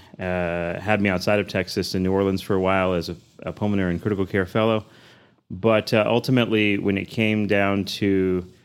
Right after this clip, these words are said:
uh, determining where my career was gonna begin and also where my wife was going to, uh,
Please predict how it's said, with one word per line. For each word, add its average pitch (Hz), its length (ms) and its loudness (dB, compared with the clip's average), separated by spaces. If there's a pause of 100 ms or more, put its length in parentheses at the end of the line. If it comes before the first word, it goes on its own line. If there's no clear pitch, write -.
(400)
uh, 87 500 -2
determining 101 420 0
where 107 160 4
my 101 140 4
career 107 320 2
was 98 100 0
gonna 104 160 0
begin 98 320 0
and 92 100 0
also 95 280 0
where 92 100 2
my 90 140 0
wife 90 320 0
was 87 100 -6
going 87 240 -4
to, 85 460 -4
uh, 82 340 -6